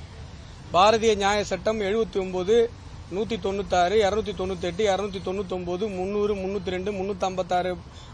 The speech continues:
பார் ஒண்ணு, முந்நூத்தம்பத்திரெண்டு, முந்நூத்தம்பத்திமூணு, இருநூத்தி இருபத்திமூணு. இத்தனை பிரிவுகள் கீழாக குற்றத்தை செய்துவிட்டு மன்னிப்பு கேட்டாங்கன்னா எப்படி விட முடியும்? அது மன்னிப்பு அவர் கேட்கறது கேட்காத அவர் தனிப்பட்ட விஷயம். ஆனா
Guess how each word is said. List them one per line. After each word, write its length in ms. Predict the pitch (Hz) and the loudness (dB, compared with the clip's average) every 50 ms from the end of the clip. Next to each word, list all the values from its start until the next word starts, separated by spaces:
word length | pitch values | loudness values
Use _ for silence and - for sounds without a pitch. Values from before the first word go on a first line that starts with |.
| - - | -8 2
பார் 240 | 160 170 170 165 170 | 6 6 6 6 4
ஒண்ணு, 280 | 175 185 202 220 233 240 | 0 0 0 2 2 2
முந்நூத்தம்பத்திரெண்டு, 840 | 226 202 196 214 214 180 - 185 185 185 202 190 196 180 185 190 226 | 0 0 -2 -2 -2 0 0 -2 -2 -2 -4 -4 -4 -4 -4 -2 -2
முந்நூத்தம்பத்திமூணு, 800 | 233 202 196 208 196 180 190 190 190 196 185 175 185 185 190 214 | -2 -2 -2 -4 -4 -2 -2 -2 -2 -2 -6 -6 -6 -4 -2 0
இருநூத்தி 360 | 220 196 180 185 208 185 170 170 | 0 0 0 0 -2 -4 -4 -4
இருபத்திமூணு. 400 | 170 170 160 165 156 147 135 151 - - - - - - - - - | -4 -4 -4 -4 -4 -4 -6 -6 -8 -12 -14 -14 -14 -14 -14 -8 -8
இத்தனை 340 | 180 175 - - 240 240 226 | -8 -6 -2 0 2 2 2
பிரிவுகள் 520 | 180 - 226 233 254 254 240 226 220 196 170 | 2 2 0 0 2 4 4 4 2 2 -2
கீழாக 640 | - 208 - 202 185 175 165 180 214 240 247 247 - - - - - - - - - - - | -2 0 2 2 2 2 2 2 2 2 2 0 -2 -6 -14 -14 -14 -14 -14 -14 -12 -8 -6
குற்றத்தை 460 | 214 214 190 - 277 254 202 233 214 | -6 -4 6 6 6 8 8 6 2
செய்துவிட்டு 560 | 156 185 190 185 175 165 160 147 135 220 226 | 4 2 0 0 0 -2 -4 0 2 2 2
மன்னிப்பு 300 | 208 208 220 254 262 233 | 2 2 -2 -2 -2 -2
கேட்டாங்கன்னா 420 | 220 226 220 196 208 208 214 220 208 | -2 -2 0 0 0 0 0 -2 -2
எப்படி 100 | 190 202 | -2 -2
விட 140 | 196 175 165 | -2 -2 -2
முடியும்? 420 | 156 151 156 180 190 147 - - - - - - - - - - - - - - - - - - - - - - - - - | -4 -2 -4 -4 -4 -6 -10 -12 -14 -16 -16 -16 -16 -16 -16 -14 -14 -14 -14 -14 -16 -14 -14 -16 -16 -16 -16 -16 -16 -14 -10
அது 100 | 131 156 | -8 -4
மன்னிப்பு 340 | 160 170 185 214 247 214 247 | -2 -2 0 0 2 4 4
அவர் 160 | 240 226 220 | 4 4 4
கேட்கறது 360 | 185 220 233 220 226 226 220 | 4 4 4 4 2 2 0
கேட்காத 360 | 214 214 220 208 208 202 208 240 | 0 0 0 2 2 2 4 4
அவர் 160 | 226 208 180 | 2 2 0
தனிப்பட்ட 360 | 190 190 214 190 208 185 190 | -2 -2 -2 -2 -4 -4 -2
விஷயம். 300 | 180 156 - 185 143 135 | -4 -4 -4 -6 -6 -6
ஆனா 180 | 151 175 196 | -2 -2 -2